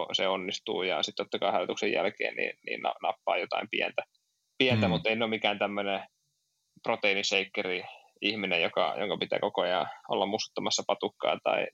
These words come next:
Speaker 1: tai, tai juo jotain pirtelöitä, niin, niin, niin se ei
Speaker 2: Mm.
Speaker 1: ole kyllä omassa lajissa o-, oleellista.
Speaker 2: Kyllä.
Speaker 1: Oleellista ja, ja, ja, et ihan silleen, kyllä mä tykkään, tota, noin, hyvästä ruuasta ja, ja, ja, tota, noin, niin,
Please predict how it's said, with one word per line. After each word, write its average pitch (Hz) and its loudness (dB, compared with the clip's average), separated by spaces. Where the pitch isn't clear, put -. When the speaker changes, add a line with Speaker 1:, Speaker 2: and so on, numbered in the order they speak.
Speaker 1:
tai, - 2
tai 52 2
juo - 2
jotain - 0
pirtelöitä, 87 0
niin, 98 -2
niin, - -2
niin 107 0
se 107 4
ei 98 4
Speaker 2:
Mm. 87 2
Speaker 1:
ole 90 -6
kyllä 98 -2
omassa 104 0
lajissa 101 0
o-, - -4
oleellista. 92 0
Speaker 2:
Kyllä. 175 2
Speaker 1:
Oleellista 120 0
ja, 107 -2
ja, 101 -6
ja, 98 -6
et 143 -4
ihan 131 0
silleen, 117 0
kyllä 120 2
mä 123 0
tykkään, 104 -4
tota, 95 -2
noin, 98 0
hyvästä 117 0
ruuasta 101 0
ja, 90 -2
ja, 95 -2
ja, 90 -4
tota, 87 -4
noin, 85 -4
niin, 90 -6